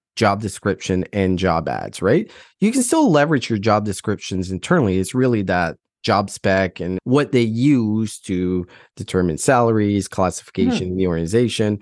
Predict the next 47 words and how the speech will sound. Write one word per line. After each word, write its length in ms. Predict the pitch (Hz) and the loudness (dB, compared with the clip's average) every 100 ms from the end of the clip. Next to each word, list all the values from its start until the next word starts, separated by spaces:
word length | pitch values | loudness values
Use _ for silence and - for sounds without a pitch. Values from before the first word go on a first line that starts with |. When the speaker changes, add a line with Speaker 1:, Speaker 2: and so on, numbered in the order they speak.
| - - | -10 -16
Speaker 2:
Mm-hmm. 260 | 202 226 160 | -8 -6 -4
Speaker 1:
But 100 | 123 | 0
that's 220 | 135 127 | 0 2
not 160 | 160 131 | 0 2
what 140 | 117 | 0
you 160 | 107 101 | 0 -4
should 240 | - 104 | -2 -2
be 80 | 98 | 0
using 540 | 98 113 117 98 92 | 0 2 2 0 0
when 180 | 95 95 | 0 0
you're 140 | 95 90 | 0 0
advertising. 680 | 117 113 - 82 80 90 | 0 0 -4 -10 -6 -2
This 260 | 90 127 - 110 | 0 0 0 0
now 240 | 107 107 | 2 2
becomes 400 | 98 92 104 98 | 0 -2 -4 -2
a 40 | 92 | -2
marketing 680 | 92 95 107 120 95 87 | 0 2 2 0 -2 -4
copy, 400 | 85 90 85 - 107 | -2 -2 -2 0 0
and 100 | 147 | 0
it's 140 | 147 | -2
the 60 | 147 | 0
same 180 | 160 147 | 0 2
for 140 | 143 | 0
titles. 480 | - 98 78 65 - - | 0 0 0 -4 -8 -6
If 160 | 117 156 | 0 2
your 120 | 196 | 2
Speaker 2:
Exactly. 300 | 180 175 156 | 2 0 2
Speaker 1:
titles 420 | 147 143 139 139 - | 4 4 2 -2 -2
are 120 | 117 | 0
not 220 | 110 123 | 2 2
Speaker 2:
Good 80 | 190 | 0
Speaker 1:
straight 180 | - 127 | -2 -2
Speaker 2:
tip. 80 | - | -2
Speaker 1:
to 80 | 127 | -2
the 100 | 113 | -2
point 440 | - 107 107 147 - _ _ _ | 0 0 0 -2 -10 _ _ _
of 80 | - | -2
what 180 | 113 - | 0 0
people 220 | 127 131 | -2 2
would 160 | 123 113 | 2 2
be 100 | 110 | -2
searching, 580 | - 113 117 123 117 120 _ | 0 0 0 -2 -2 -4 _
you 160 | 107 | 2
need 200 | 107 101 - | 4 2 -2
to 100 | 92 | -8
change 360 | - 73 60 | -6 -8 -8
them. 160 | - | -14